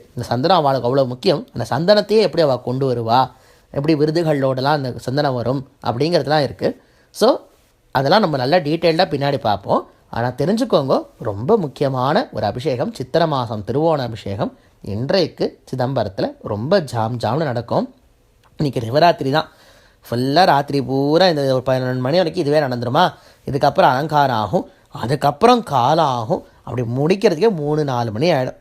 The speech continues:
கிட்டத்தட்ட நாளை காலையிலக்கு இன்னைக்கு ராத்திரிக்கு ஒரு ரெண்டு, மூணு மணி நேரம் கேப்பு தான் கிடைக்கும். நடராஜர்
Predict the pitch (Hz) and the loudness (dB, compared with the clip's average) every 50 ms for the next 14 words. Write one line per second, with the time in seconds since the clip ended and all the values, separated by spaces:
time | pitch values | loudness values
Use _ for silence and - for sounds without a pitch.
0 | - - - - 135 139 131 143 175 208 185 143 131 131 143 160 156 - - 127 | -20 -12 -6 -4 -2 -2 0 2 2 2 2 2 2 2 2 2 0 0 0 2
1 | 131 151 175 180 170 156 156 202 196 151 135 127 120 123 135 156 160 160 135 120 | 2 4 4 4 4 4 2 -2 -2 -4 -2 -2 -2 -4 -4 -2 -2 -2 -2 -2
2 | 117 120 120 120 120 117 110 117 123 160 175 151 127 131 120 123 123 135 120 139 | -2 -4 -4 -4 -4 -4 -2 0 0 0 0 -2 -2 -2 -2 -2 -2 -2 -2 -2
3 | 151 131 123 110 110 - - - - _ _ _ _ _ - - - - - 120 | -2 -2 -4 -6 -6 -6 -8 -12 -12 _ _ _ _ _ -20 -20 -14 -10 -8 -4
4 | 117 147 151 147 143 127 185 220 | 0 2 2 2 4 2 2 0